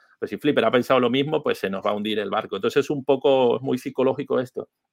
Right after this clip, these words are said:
Y el juego es totalmente independiente del idioma, pero, pero bueno, ellos eligieron este nombre,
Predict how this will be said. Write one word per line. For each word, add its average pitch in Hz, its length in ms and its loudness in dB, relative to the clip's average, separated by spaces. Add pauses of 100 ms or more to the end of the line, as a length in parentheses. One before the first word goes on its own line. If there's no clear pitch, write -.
(720)
Y 131 60 0
el 123 80 2
juego 165 180 6
es 175 80 -2
totalmente 170 420 0
independiente 151 460 0
del 139 100 0
idioma, 135 280 0
pero, 107 680 0 (160)
pero 110 180 2
bueno, 120 320 -2 (260)
ellos 123 220 -8
eligieron 127 400 0
este 131 240 -6
nombre, 143 420 -4